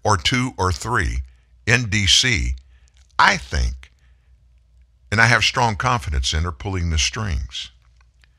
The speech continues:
The ones that are making all these things at least begin and watching to see what else should we do now based upon the reactions of the American people.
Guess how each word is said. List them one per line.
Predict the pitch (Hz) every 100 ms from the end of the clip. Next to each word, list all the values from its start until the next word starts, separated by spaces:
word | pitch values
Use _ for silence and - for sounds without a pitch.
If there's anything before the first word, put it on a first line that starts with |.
| _ _ _ _ _ _ _ _ _ -
The |
ones | 92 107 104 90
that | 90 82
are | 80 71 - _ _ _
making | 95 117 120 95 87
all | 90
these | 85 87 78
things | - 87 85 73
at | 107 98
least | 123 156 - - _ 92
begin | 101 82 110 117 71 60 82 - -
and | 90 80
watching | 104 127 - 90 80
to | 76
see | 80 - 85 82 76 - - _ _
what | - 95
else | 98 92
should | 101 87
we |
do | 80 90
now | 82 110 90
based | 71 87 -
upon | 82 80
the | 78
reactions | 82 76 73 - 73
of | 73
the | 76
American | 69 62 58 67
people. | 65 65 60